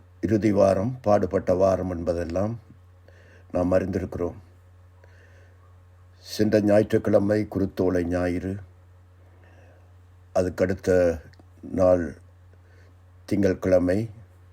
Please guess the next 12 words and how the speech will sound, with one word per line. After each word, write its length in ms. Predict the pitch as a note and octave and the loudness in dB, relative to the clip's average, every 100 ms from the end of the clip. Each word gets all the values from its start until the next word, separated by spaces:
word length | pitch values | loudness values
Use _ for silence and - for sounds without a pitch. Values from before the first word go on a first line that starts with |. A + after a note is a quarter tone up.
| - - - - - - - - - - - - - - - - - - - - - - - - | -20 -20 -20 -20 -20 -20 -20 -20 -20 -20 -20 -20 -20 -20 -20 -20 -20 -20 -20 -20 -20 -20 -20 -8
எனவே 300 | B2 A2 A2 | -2 2 4
திங்கட்கிழமை 680 | A#2+ A2 A2 A#2+ A2+ A2+ A2+ | 2 2 0 2 2 2 4
நடந்த 340 | G#2 G2+ G2+ G2 | 2 0 0 -2
சம்பவத்தை 840 | G#2+ G#2 G#2+ G#2 - A2 G2 F2 - | 0 2 2 2 0 0 -2 -6 -10
ஒரு 180 | G2 F2+ | -10 -8
சற்று 400 | - F#2+ - F2+ | -4 -4 -4 -6
தியானம் 380 | - F#2+ F#2+ F#2 | 0 0 0 -2
செய்வோம். 520 | - F2+ F2+ G2 F#2 - - - - - - - - - - - - - - - - - - - - - - - - - - - - - - - - - - - - - - - - - - | -4 -4 -2 -4 -6 -14 -20 -20 -20 -20 -20 -20 -20 -20 -20 -20 -20 -20 -20 -20 -20 -20 -20 -20 -20 -20 -20 -20 -20 -20 -20 -20 -20 -20 -20 -20 -20 -20 -20 -20 -20 -20 -20 -20 -20 -20 -4
குருத்தோலை 480 | G#2+ - B2 A#2+ A2 | -4 2 4 4 4
ஞாயிறுக்கு 720 | G#2 G#2+ G#2 G2 - G#2 - | 4 4 2 0 0 0 0
அடுத்த 640 | G2 F#2+ F#2 G#2+ G2+ F2+ D#2 | 0 -2 0 2 2 0 -2
நாள் 360 | E2 G2+ G2 | -4 -2 -2